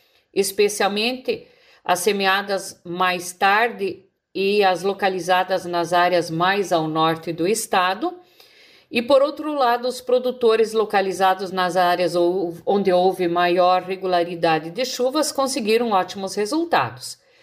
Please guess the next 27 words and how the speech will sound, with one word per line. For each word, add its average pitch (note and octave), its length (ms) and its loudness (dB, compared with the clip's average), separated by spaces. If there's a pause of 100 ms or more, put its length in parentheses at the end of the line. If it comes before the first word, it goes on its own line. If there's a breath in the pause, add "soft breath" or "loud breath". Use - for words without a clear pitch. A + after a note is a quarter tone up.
(360 soft breath)
Assim, D4+ 580 -2 (140)
a G#3 100 0
produtividade F#3 1200 -2 (420)
média F#3 480 2
divulgada F3+ 760 2
na F3 80 -2
abrangência F3 640 -2
da E3+ 140 2
Cotrijal A3+ 680 0
foi G#3 220 -4
de F3+ 120 -2
sessenta C4+ 580 -2
e B3 80 -2
cinco B3 460 -2
vírgula F#3+ 440 0
quatro G#3+ 460 -2
sacas A#3 600 -4
por G3 240 -4
hectare, C3 580 -4 (760 loud breath)
dez C4+ 480 0
sacas A#3+ 580 -2
a G#3 100 0
mais A3+ 440 -2
do A3+ 180 -2
que - 200 -4
a D4 100 0
média G3+ 800 0